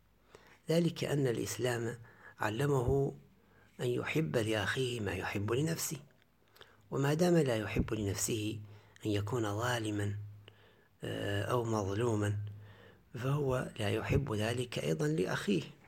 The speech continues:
ولذلك فهو يقف إلى جانبه إن كان مظلوما، ينصره، يدافع عنه،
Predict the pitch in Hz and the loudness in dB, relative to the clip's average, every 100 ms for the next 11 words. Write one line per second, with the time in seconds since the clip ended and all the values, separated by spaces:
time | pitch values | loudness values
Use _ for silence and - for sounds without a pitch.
0 | - - - - - - - - _ _ | -20 -20 -20 -20 -20 -20 -20 -20 _ _
1 | 165 143 143 147 - 135 175 147 143 123 | -4 0 0 0 0 4 6 6 2 0
2 | 143 139 123 127 165 165 131 - 170 170 | 2 4 4 4 2 2 0 4 4 4
3 | - 113 110 104 104 98 123 131 123 139 | 0 0 2 0 0 0 0 0 -2 -2
4 | - - - - - 117 104 101 98 101 | -4 -18 -20 -20 -10 -8 -6 -2 -2 0
5 | 113 117 147 170 131 110 - - - - | 0 0 2 4 2 -2 -12 -20 -20 -20
6 | - 104 101 101 180 175 147 160 - - | -6 -2 0 0 2 2 2 -2 -4 -16
7 | _ _ _ _ - 98 110 110 131 135 | _ _ _ _ -4 -2 -2 -2 -2 2
8 | 135 190 160 | 4 4 2